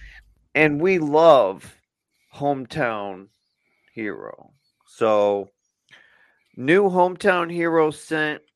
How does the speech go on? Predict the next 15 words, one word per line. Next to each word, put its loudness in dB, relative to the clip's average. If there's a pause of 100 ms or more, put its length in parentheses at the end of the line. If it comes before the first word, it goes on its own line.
(280)
benefits -4
a -8
family -6
for -12
medical -6
bills -4
because -8
their -8
kid -10
had -6
a -12
brain -12
tumor -10
removed. -2 (720)
So, -2